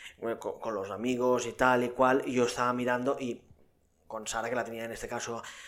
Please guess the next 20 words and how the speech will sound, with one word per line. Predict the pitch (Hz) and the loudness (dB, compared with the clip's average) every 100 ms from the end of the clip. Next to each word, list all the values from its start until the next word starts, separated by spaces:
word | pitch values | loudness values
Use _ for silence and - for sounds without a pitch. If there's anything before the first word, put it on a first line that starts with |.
| - | -8
a | - | -2
mi, | 120 117 117 113 | 0 2 0 -2
a | 113 | -2
mi | 117 113 113 | -4 -4 -2
lado, | 117 117 | 2 4
le | 123 | 4
estaba | 120 120 | 2 0
diciendo, | 110 110 101 | 0 -4 -8
yo | |
digo, | 95 90 | -10 -12
"Es | - | -12
que | 98 - | -14 -16
no | 104 104 104 | -14 -10 -8
nos | 113 | -6
están | 117 120 113 | -6 -8 -6
dando | 110 123 | -2 0
ningún | 135 123 120 | 2 2 0
punto". | 113 139 143 | 0 -2 0
Mi | 113 123 | 0 0
impresión | 120 123 120 151 208 | 0 0 2 2 2